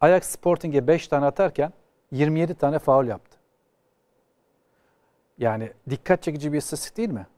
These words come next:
Bir takımın tek başına yirmi yedi tane faul yapması. Bir maçta iki takımın toplamı yirmi yedi faul olmuyor bazen.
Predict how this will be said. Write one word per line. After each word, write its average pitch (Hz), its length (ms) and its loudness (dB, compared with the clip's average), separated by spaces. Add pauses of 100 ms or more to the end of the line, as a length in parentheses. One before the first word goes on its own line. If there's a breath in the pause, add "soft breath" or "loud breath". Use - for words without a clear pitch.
(560)
Bir 156 200 0
takımın 123 380 -2
tek - 280 -2
başına 123 240 -4
yirmi 120 260 0
yedi 131 120 0
tane 117 260 -2
faul 117 220 2
yapması. 113 400 -10
Bir 156 100 4
maçta 160 340 -2
iki - 160 -8
takımın 156 300 -4
toplamı 156 420 -2
yirmi 123 260 0
yedi 110 140 -2
faul 110 300 0
olmuyor 113 360 0
bazen. 117 300 2